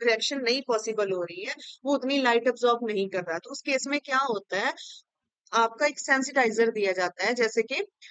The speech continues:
mercury दिया जाता है, ये light absorb करता है, खुद light absorb करके आगे reactant molecule है जो आपका, जैसे hydrogen, उसके साथ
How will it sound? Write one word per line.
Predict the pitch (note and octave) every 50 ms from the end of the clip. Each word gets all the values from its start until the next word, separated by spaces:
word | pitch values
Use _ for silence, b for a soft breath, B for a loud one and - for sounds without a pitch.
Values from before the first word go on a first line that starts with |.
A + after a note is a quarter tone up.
| B B _ -
mercury | A#3+ A#3+ A#3 A#3 - C#4+ C4+ C4
दिया | A#3+ A3 G3+
जाता | F#3 G3 F#3 F#3 G3 G3
है, | G#3
ये | A#3+ C4+ D4
light | D4+ C#4+ C4+ C4 C4+ B3+ C#4+
absorb | C#4+ - A3 G#3+ A#3 A#3 - -
करता | A3+ G#3+ G#3 - C4 C#4
है, | D4+
खुद | D#4+ D#4+ - D#4 C#4+ E4+
light | E4 E4 C#4+ C4+ C#4 C#4
absorb | C#4 C4+ B3+ B3+ A#3+ A#3+ A#3+ -
करके | B3+ A#3+ B3 - D4+ D4
आगे | - - A#3 A3 A3 G#3+ C4 D4+ E4+ E4 - _ _ _ _ _ _ _ _ _ _ _ _ _ _ _ _ _ _ _ _ - -
reactant | B3 B3 A#3+ - - C#4 C#4 C#4+ D4
molecule | C#4+ C4 A#3+ A3+ A3+ A3+ - A3+ G#3+
है | G#3+ G#3
जो | G#3 G#3+ G#3
आपका, | G3 - - G#3+
जैसे | G#3 G#3+ G#3+ A3 A#3
hydrogen, | A#3 A3 G#3 G#3 G#3+ G#3 A3+ A#3 A3 A3+ G3+ G#3+ B3+ F4+ - B B B B B B -
उसके | C4+ C4 - - - D4+ D4+
साथ | - D4 C4 C4